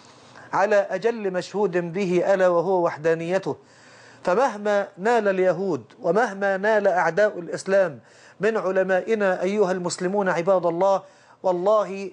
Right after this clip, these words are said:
لن يزداد علماؤنا بشريعة ربنا إلا رفعة ومكانة عظيمة سامقة في قلوب الناس قاطبة. نعم، إن ابن القيم هو الذي قال: "إن الناس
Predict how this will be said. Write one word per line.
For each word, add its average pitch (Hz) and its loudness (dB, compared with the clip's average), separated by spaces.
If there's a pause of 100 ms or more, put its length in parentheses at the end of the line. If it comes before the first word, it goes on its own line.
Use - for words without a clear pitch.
لن 220 0
يزداد 185 0
علماؤنا 190 0
بشريعة 185 0
ربنا 196 0
إلا 208 2
رفعة 190 0 (360)
ومكانة 190 0
عظيمة 185 0
سامقة 190 0
في 196 -6
قلوب 185 2
الناس 185 0
قاطبة. 170 0 (500)
نعم، 170 -2 (540)
إن 190 -2
ابن 185 -2
القيم 220 -2
هو 202 0
الذي 196 0
قال: 214 0
"إن 190 -8
الناس 214 -2